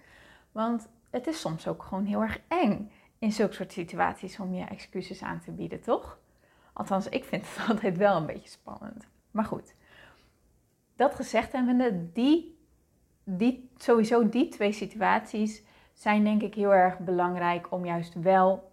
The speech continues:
toe te geven en juist wel sorry te kunnen zeggen of een sorry te kunnen ontvangen.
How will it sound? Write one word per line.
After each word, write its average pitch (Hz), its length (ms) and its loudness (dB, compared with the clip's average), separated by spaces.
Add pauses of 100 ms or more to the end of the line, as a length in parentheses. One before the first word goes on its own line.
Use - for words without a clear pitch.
(120)
toe 202 180 -2
te - 100 -8
geven 175 440 -4
en 180 200 -6
juist 170 240 -6
wel 180 220 0
sorry 170 280 -4
te - 120 -14
kunnen 175 220 -6
zeggen - 380 -10
of 165 160 -8
een 170 140 -4
sorry 165 300 -4
te 208 140 -16
kunnen 165 300 -8
ontvangen. 165 560 -6